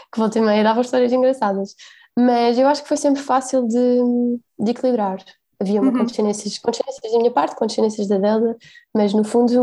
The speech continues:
Speaker 1: o nosso objetivo era o mesmo e era um objetivo de autodesenvolvimento pessoal, era um,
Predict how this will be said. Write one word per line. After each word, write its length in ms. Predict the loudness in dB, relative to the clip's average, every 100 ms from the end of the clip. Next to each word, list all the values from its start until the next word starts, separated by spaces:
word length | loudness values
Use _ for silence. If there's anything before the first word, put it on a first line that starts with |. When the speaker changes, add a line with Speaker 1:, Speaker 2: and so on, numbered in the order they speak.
| 2
Speaker 1:
o 80 | 2
nosso 220 | 2 0
objetivo 320 | 0 0 0
era 140 | 0
o 40 | 2
mesmo 420 | 2 2 0 -2 -2
e 120 | 0
era 140 | 2
um 80 | 0
objetivo 680 | 2 -2 -2 -4 0 -2 -2 _ _ _ _ -2
de 120 | 0
autodesenvolvimento 1400 | 2 2 2 0 2 2 0 0 -2 -2 -2 0 0 0 -4
pessoal, 520 | -6 0 2 2 2
era 160 | 2
um, 140 | 2